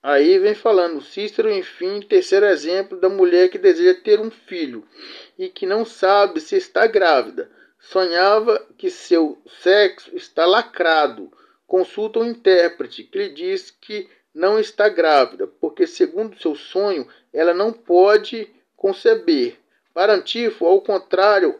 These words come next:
ela está grávida, pois ninguém tem o costume de lacrar o vazio. Ou seja, não tem como impedir uma gravidez. Se ela tiver que acontecer, vai acontecer.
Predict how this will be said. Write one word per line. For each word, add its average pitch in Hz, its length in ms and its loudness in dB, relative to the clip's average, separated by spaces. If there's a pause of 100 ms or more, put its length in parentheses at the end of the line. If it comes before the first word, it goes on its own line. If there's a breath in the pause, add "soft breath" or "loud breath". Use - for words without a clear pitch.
ela 214 300 4
está 220 400 -2
grávida, 165 680 -2 (340 soft breath)
pois 185 220 4
ninguém 190 680 -4
tem 214 240 0
o 208 100 0
costume 208 600 -8
de 190 160 -8
lacrar 190 640 0
o 180 140 4
vazio. 160 680 -2 (760 loud breath)
Ou 180 140 -2
seja, 175 440 2
não 208 200 -4
tem 233 400 -2 (680)
como 214 420 0
impedir 208 680 -6
uma 226 220 0
gravidez. 185 680 0
Se - 160 -8
ela 190 160 2
tiver 160 580 -4 (380)
que - 80 -6
acontecer, 165 840 -2
vai 180 300 0
acontecer. 202 800 -2